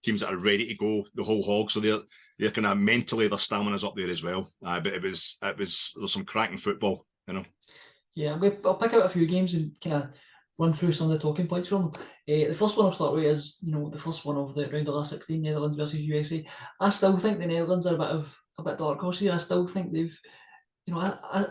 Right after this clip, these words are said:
Speaker 2: I wouldn't be shocked if they ended up in, in the final. Um, to be honest, I think they're, you know, kinda coming into a bit of form just at the right time. I've been really impressed with Cody Gakpo when we played against them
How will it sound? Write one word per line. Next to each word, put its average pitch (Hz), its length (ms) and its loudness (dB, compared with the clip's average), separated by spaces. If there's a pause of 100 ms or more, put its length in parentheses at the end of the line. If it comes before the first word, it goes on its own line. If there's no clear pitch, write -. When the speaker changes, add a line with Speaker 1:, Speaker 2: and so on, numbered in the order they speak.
Speaker 2:
I 196 60 4
wouldn't 208 280 2
be 208 80 4
shocked - 480 2
if 202 120 -2
they 202 80 4
ended 190 240 2
up 196 140 -2
in, 190 280 -2
in 180 80 -2
the 180 60 0
final. 196 440 2 (460)
Um, 190 320 0
to - 80 -4
be 185 60 2
honest, 202 240 4
I 175 60 2
think 160 300 -2
they're, 175 300 -2 (680)
you 170 120 -2
know, 160 120 4
kinda 165 200 0
coming 180 220 4
into 190 160 4
a 180 40 2
bit - 120 4
of - 140 -2
form 185 300 4
just 185 180 -2
at - 100 -4
the 151 100 0
right 165 200 2
time. 165 320 -2 (340)
I've 156 80 -2
been 165 140 2
really 202 220 6
impressed 170 460 2
with 156 280 0
Cody 165 240 4
Gakpo 156 400 0
when 180 80 0
we 165 120 0
played 165 220 -2
against 165 300 -4
them 165 220 -2